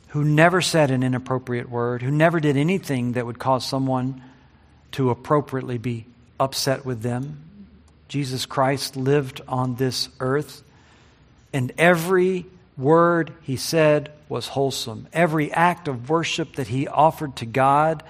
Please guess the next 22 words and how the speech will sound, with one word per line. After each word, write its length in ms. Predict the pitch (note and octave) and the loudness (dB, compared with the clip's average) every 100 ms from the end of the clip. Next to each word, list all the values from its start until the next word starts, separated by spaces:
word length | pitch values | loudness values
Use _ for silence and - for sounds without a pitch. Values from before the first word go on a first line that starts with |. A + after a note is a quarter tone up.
| - - - - F3 | -20 -20 -20 -8 0
every 360 | E3 E3 C#3 - - C3+ | 2 2 0 -4 -16 -10
gift, 400 | A2+ F3+ F3+ - | 2 4 4 0
I 80 | C#3+ | -2
should 200 | - C#3 | -2 -6
say, 280 | - D#3+ D3+ | 0 2 2
of 100 | A#2+ | 2
thanksgiving, 680 | D#3 D3 - - D3+ D#3 D3+ | 2 0 0 0 2 4 4
every 180 | D#3+ C#3+ | 4 4
word 320 | C3 D#3+ D#3 | 4 4 4
of 120 | - | -2
praise, 640 | - D#3 D#3 D#3 C#3+ - - - - | -2 2 4 2 0 -4 -10 -18 0
everything 840 | F3 G3 G3+ A3+ G3+ - G#3 G3+ F#3+ | 4 4 4 2 2 2 4 4 2
that 160 | E3 | 0
he, 400 | A#2+ F#3 F#3+ F#3+ - - _ _ _ - | 0 0 0 -2 -6 -20 _ _ _ 0
that 140 | D#3 | 0
he 420 | C#3+ G3 G3 E3 - C3+ A2 | 2 0 0 -4 -10 -12 2
did 420 | F#3 F#3+ D3 A#2+ | 6 6 6 0
was 520 | D3+ C#3 D3 D3 B2 - | -2 2 4 4 0 -2
in 220 | F3 E3+ | -2 -2
accordance 720 | D#3 - F#3 F3+ E3+ D#3 - | -4 -4 2 2 2 -2 -4
with 220 | C#3+ C3 | -4 -4
righteousness. 1120 | C3 B2+ C3 C3+ B2 - A#2 G#2 - - - | -4 -4 -4 -4 -10 -10 -14 -16 -18 -18 -20